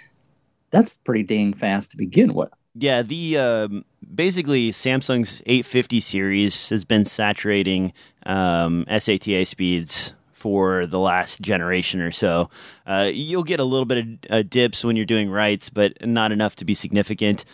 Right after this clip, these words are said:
Speaker 2: Um, if you're doing, like, four K access, which is just really small reads and writes, it, it can slow down a little bit. But for, like, video editing and stuff like that,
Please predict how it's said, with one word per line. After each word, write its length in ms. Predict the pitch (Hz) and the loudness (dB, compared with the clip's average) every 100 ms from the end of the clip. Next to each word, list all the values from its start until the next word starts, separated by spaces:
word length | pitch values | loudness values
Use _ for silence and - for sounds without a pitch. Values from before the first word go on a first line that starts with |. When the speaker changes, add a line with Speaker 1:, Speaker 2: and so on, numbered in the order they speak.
| - - _ 98 | -20 -20 _ -4
Speaker 2:
Um, 400 | 98 95 95 90 | 0 0 0 -2
if 140 | 101 | -4
you're 80 | 123 | -4
doing, 260 | 135 127 | -2 0
like, 220 | 113 95 - | 0 -4 -8
four 320 | - 113 107 | -2 2 2
K 240 | - 104 | 2 0
access, 440 | 98 95 - 95 - | 2 0 0 -2 -2
which 140 | 92 | -6
is 140 | 98 | -6
just 180 | 92 - | -6 -2
really 180 | 107 95 | 0 0
small 480 | - 107 98 98 92 - _ | 0 0 2 2 0 -8 _
reads 260 | 110 110 | -2 0
and 100 | 95 | 0
writes, 360 | 101 101 98 - | 0 0 -2 -2
it, 160 | 87 80 | 0 0
it 80 | |
can 100 | 98 | -2
slow 220 | 98 110 101 | -2 2 2
down 180 | 92 92 | 2 0
a 60 | |
little 140 | 98 92 | 0 2
bit. 200 | 104 76 | 0 0
But 140 | 92 | -4
for, 160 | - 110 | 0 0
like, 180 | 85 | 0
video 300 | 76 101 104 | -4 -2 0
editing 320 | 101 101 98 95 | 2 0 0 -2
and 80 | |
stuff 180 | - 104 | 0 -2
like 140 | 90 78 | -2 0
that, 220 | 90 | -2